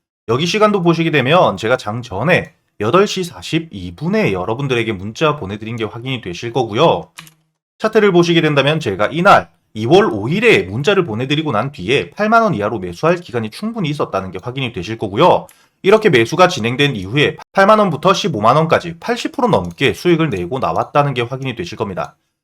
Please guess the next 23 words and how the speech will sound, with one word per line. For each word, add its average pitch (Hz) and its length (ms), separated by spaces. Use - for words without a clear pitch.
스윙 226 260
종목들을 170 480
보시게 165 300
된다면 123 540
제가 107 200
일 180 140
차 240 160
매도가인 120 500
목표가 190 540
도달 113 340
이후에 95 560
오십 101 340
프로 285 140
물량만 135 460
매도하고 104 720
나머지 151 380
물량은 104 460
유튜브 143 280
라이브 135 360
통해서 175 320
실시간으로 190 520
함께 143 240
소통하면서 180 840